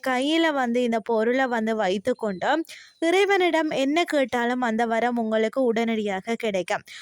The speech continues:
பிரம்ம முகூர்த்த வேண்டுதலின் போது நம்மளுடைய கையில வைத்து கொள்ள வேண்டிய அந்த பொருள் என்ன, எப்படி வேண்டுதலை வைப்பது அப்படின்னு சொல்லி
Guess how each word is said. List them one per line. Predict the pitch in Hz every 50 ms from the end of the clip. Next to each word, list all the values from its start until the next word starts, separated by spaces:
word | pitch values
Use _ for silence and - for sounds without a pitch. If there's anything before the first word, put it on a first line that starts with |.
| - -
பிரம்ம | - 262 262 247 247 254 269
முகூர்த்த | 262 254 262 - 269 262 214 262 247
வேண்டுதலின் | 226 220 220 220 233 233 240 240 240 240 240 240 233 226
போது | 202 - 220 202 202 202 254 311 339
நம்மளுடைய | 320 311 302 294 302 311 311 302 294 285 285 269
கையில | - 262 254 240 247 247 247 254 247
வைத்து | 233 233 220 220 226 202 247 240
கொள்ள | - 233 226 226 226
வேண்டிய | 214 214 220 214 208 208 220
அந்த | 208 208 202 202 196 -
பொருள் | - 220 220 247 277 285 285
என்ன, | 254 226 214 208 214 220 - -
எப்படி | - 220 - - 294 302 302 285
வேண்டுதலை | 240 240 233 233 233 240 220 233 233 226 214
வைப்பது | 214 208 190 202 - 208 196 196
அப்படின்னு | 185 - - 175 175 185 196 190
சொல்லி | - - - - - 285